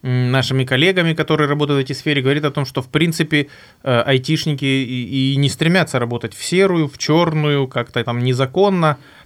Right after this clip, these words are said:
М, вот, они никуда н-, не хотят уходить в тень и по максимуму стараются этого не делать. А, и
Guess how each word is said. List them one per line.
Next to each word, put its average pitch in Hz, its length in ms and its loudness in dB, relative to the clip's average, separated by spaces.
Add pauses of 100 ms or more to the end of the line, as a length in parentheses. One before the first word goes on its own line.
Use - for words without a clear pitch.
(160)
М, 123 560 0
вот, 117 200 0
они 143 180 2
никуда 143 440 4
н-, 127 500 -4
не 135 80 0
хотят 135 320 0
уходить 123 300 -2
в - 100 -18
тень 190 360 0
и 143 60 -4
по 127 140 0
максимуму 143 480 0
стараются 131 760 0 (600)
этого 135 300 0
не 147 160 2
делать. 117 440 -2 (380)
А, 113 600 4
и 147 500 4